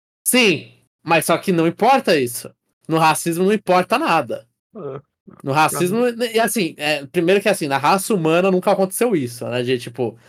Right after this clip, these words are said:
Speaker 1: ter uma raça melhor que outra, que você olha e fala, "Puta, não", sei lá.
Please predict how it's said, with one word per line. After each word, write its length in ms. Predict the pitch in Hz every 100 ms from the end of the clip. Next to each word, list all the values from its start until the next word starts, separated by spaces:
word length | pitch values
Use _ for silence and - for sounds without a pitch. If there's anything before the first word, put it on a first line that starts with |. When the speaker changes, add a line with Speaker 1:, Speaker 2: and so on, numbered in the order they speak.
| - _
Speaker 1:
ter 80 | -
uma 140 | 147 143
raça 280 | 147 139 156
melhor 240 | 151 151
que 140 | - 202
outra, 640 | 151 151 - 180 202 175
que 80 | -
você 200 | - 175 175 156 - 156
olha 160 | 156
e 40 | 165
fala, 200 | 147 -
"Puta, 260 | 151 151
não", 240 | 147 135 117
sei 160 | 156
lá. 260 | 151 123